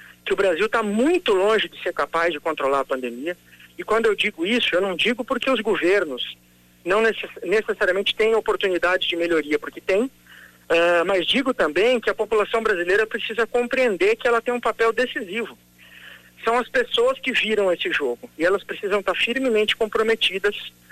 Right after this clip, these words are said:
com isso. E enquanto nós não tivermos uma situação de estabilidade pandêmica, ou seja, reduzir o risco sobre a vida das pessoas o máximo possível,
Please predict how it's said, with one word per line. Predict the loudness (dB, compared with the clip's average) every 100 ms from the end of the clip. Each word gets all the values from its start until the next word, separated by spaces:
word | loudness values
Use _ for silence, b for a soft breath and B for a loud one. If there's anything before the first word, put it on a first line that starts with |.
| B B B -2
com | 0
isso. | 0 0 0 2
E |
enquanto | 0 2 0 0
nós | 0 0
não | 0
tivermos | 0 0 0 -2
uma | -2
situação | -2 -4 -2 -4
de | -4
estabilidade | -2 -2 -2 -2 0 0 0
pandêmica, | -2 0 2 0 -2 -8 -12 _
ou | -4
seja, | -2 0 0 0 -6 B B B B _ _ -20 -8
reduzir | 0 0 2 0 -4 -2 0 0 -2
o | -2
risco | 2 2 0 -2
sobre | 0 0 0
a |
vida | 0 0
das | -2 -2
pessoas | -2 -2 -2 -2
o |
máximo | -2 -2 -2 -2 -4
possível, | -4 -8 -10 -12